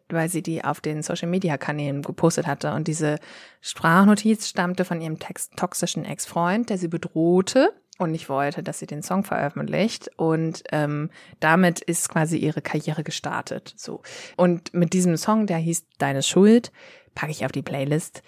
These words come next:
ist ihr dann der Durchbruch gelangen und ist sogar auf Platz sechzehn der deutschen Singlecharts gekommen und, ähm, sie hatte zwanzig zweiundzwanzig ihre erste eig-, eigene Tour durch ganz Deutschland.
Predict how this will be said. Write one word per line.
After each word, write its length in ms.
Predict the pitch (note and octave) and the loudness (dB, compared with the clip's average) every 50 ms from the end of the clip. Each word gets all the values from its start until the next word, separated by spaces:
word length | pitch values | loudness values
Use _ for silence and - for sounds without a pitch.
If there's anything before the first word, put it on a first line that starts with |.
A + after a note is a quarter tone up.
| - _ _ | -20 _ _
ist 140 | - - - | -8 -4 -4
ihr 60 | - | -2
dann 140 | C#3 C#3 C#3 | 0 2 2
der 80 | C#3+ | 2
Durchbruch 520 | C3+ - B2 C#3 - - - C#3 - - _ | 4 4 2 2 2 -2 -4 -4 -4 -2 _
gelangen 380 | - C3+ B2+ C#3 C#3 D#3+ - | -2 0 0 -2 -2 -2 -4
und 360 | - - E3+ F3+ G#3 A3+ - - _ - _ _ | 0 2 4 4 4 2 0 -6 _ -14 _ _
ist 200 | - D#3 F3+ - | -4 -2 -2 2
sogar 300 | - F3+ E3+ E3+ D#3 - | 2 2 4 4 2 2
auf 100 | F2+ E3 | 0 -4
Platz 220 | _ - C#3 C#3+ - | _ -4 -4 -4 -2
sechzehn 340 | - - - - - D3+ D3+ | -4 -6 -6 -6 -6 -6 -6
der 60 | D3+ | -2
deutschen 300 | D3+ C#3+ C#3+ - C3 - | -2 -2 -2 -2 -4 -4
Singlecharts 500 | - G3+ A3+ B3 A#3+ - A3 G#3 G3+ - | 0 2 2 2 4 2 0 0 0 -2
gekommen 560 | F#3+ - - - F#3+ F#3+ F#3+ G3 G3 G#3 G#3+ - - | -8 -6 -2 0 0 0 0 0 -2 -2 -4 -8 -6
und, 840 | _ - F3 E3 E3 E3 E3 D#3+ D#3 D#3 D#3 D#3+ D#3+ E3 E3 - - - | _ 0 2 4 4 4 2 2 0 -2 -2 -2 -4 -4 -6 -8 -12 -8
ähm, 280 | - D3+ D3 C#3+ D3 C#3+ | -6 -4 -4 -4 -4 -6
sie 140 | C#3+ - E3 | -4 -2 -4
hatte 160 | D#3 D3+ D#3 | -2 -2 -4
zwanzig 440 | - - - C#3+ D3 F3 - D3 _ | -6 -2 -2 -2 -2 -2 -6 -6 _
zweiundzwanzig 680 | - - D3+ C#3+ C#3+ C#3 - A3 B3 B3+ - A3+ G#3 | -6 -4 -4 -4 -4 -2 0 2 2 2 2 0 0
ihre 140 | - F#3 F3+ | 0 -4 -2
erste 320 | - - D#3 D3+ - - - | 0 -2 -2 -2 -2 -6 -6
eig-, 220 | - - C#3+ D3+ _ _ | -4 -4 -6 -8 _ _
eigene 340 | - D3 D3 D3 D3 C#3 | -2 0 0 0 -2 -2
Tour 180 | - - E3+ E3 | -2 0 0 0
durch 140 | D3+ D3+ - | 0 -2 -4
ganz 240 | - - C#3+ - _ | -6 -8 -8 -2 _
Deutschland. 520 | A3+ B3 C#4 - - B3 A#3 A#3 A#3+ A#3 | 2 2 2 2 0 2 4 4 2 0